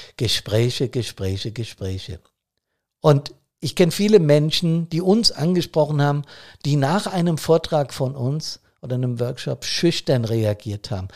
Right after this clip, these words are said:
sich nicht getraut haben, die Themen, die sie bewegen, dort auf den Tisch zu legen. Das ist verständlich bei Menschen, die da, sagen wir mal, emotional nicht ganz auf der Höhe sind,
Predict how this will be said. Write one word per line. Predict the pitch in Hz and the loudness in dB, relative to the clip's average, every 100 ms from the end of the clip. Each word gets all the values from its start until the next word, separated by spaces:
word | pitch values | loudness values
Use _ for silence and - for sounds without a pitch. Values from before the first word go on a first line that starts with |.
| - | -6
sich | - 135 | -2 0
nicht | 156 135 - | 0 -2 -4
getraut | 151 - 117 147 185 - | -6 -2 4 4 4 0
haben, | 143 147 147 - - - | 0 0 -2 -8 -14 -10
die | 123 | -4
Themen, | - 160 175 151 | 2 4 4 2
die | 131 | 0
sie | 120 131 | -2 -2
bewegen, | 127 123 135 135 127 | 0 2 2 0 0
dort | - 143 190 - - - - | 4 4 2 -6 -18 -20 -10
auf | 139 131 | -6 -4
den | - 127 127 - _ | -2 -2 -4 -10 _
Tisch | - 139 - | -6 -4 -4
zu | - 120 | -6 -6
legen. | 101 98 90 95 _ _ _ _ _ _ | -6 -8 -12 -18 _ _ _ _ _ _
Das | 135 143 - - _ | 2 2 2 -6 _
ist | 190 214 - | 0 0 -2
verständlich | - 170 - - 180 269 - - 214 - - _ | -4 -2 0 2 2 2 -2 -2 0 -2 -6 _
bei | - 123 | -2 0
Menschen, | 127 127 143 196 - 233 214 - - | 2 2 2 0 -2 -2 -4 -8 -10
die | 147 131 | -6 -2
da, | 131 120 175 | 0 2 2
sagen | 180 151 180 | 0 0 2
wir | 190 185 | 2 2
mal, | 180 - | 0 2
emotional | 156 208 214 214 175 151 143 170 196 190 | 2 4 2 0 0 0 2 2 2 4
nicht | 170 226 - - - - | 4 4 2 -6 -10 -2
ganz | 151 202 220 - - | 2 2 2 2 0
auf | - 160 156 | 0 0 2
der | 165 127 | 2 4
Höhe | 131 202 | 4 2
sind, | 190 220 220 | 2 0 0